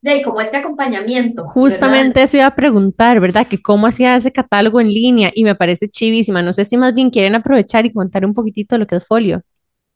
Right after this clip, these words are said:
Speaker 1: Sí, Folio es una plataforma en donde, digamos, em, vamos a ver, se pueden crear de una manera muchísimo más amigable catálogos y es súper sencillo de usar y es súper amigable y, y entonces, eh,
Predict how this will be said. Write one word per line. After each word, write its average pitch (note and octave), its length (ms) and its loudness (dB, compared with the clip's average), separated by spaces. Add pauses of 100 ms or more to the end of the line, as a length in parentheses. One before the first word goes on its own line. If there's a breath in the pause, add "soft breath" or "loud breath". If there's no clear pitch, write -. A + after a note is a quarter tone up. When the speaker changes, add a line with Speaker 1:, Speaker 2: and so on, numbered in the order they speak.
(580)
Speaker 1:
Sí, D#4+ 360 -4 (100)
Folio C#4 240 0
es F4 80 -4
una F4 220 -4
plataforma F4 580 -4 (220)
en B3 180 -4
donde, A#3 340 -2
digamos, A3+ 840 -6
em, G3+ 320 -6 (440)
vamos A#3 300 -8
a C4+ 80 -4
ver, B3 160 -2
se A3+ 120 -8
pueden A#3 360 -6
crear A3+ 460 -4 (160)
de A#3+ 120 -4
una A3 220 -4
manera C4 380 -6
muchísimo A#3 500 -10
más G#3 160 -10
amigable B3+ 760 -4
catálogos D4+ 760 -6
y A3+ 120 -4
es G#3+ 200 -6 (220 loud breath)
súper D4+ 440 -6
sencillo C4+ 380 -6
de C#4 100 -2
usar B3+ 300 -6
y A#3 60 -6
es - 160 -12
súper C#4 300 -6
amigable B3+ 640 -4
y, G3 320 -8
y - 20 -4
entonces, G#3+ 640 -6
eh, G#3 460 -6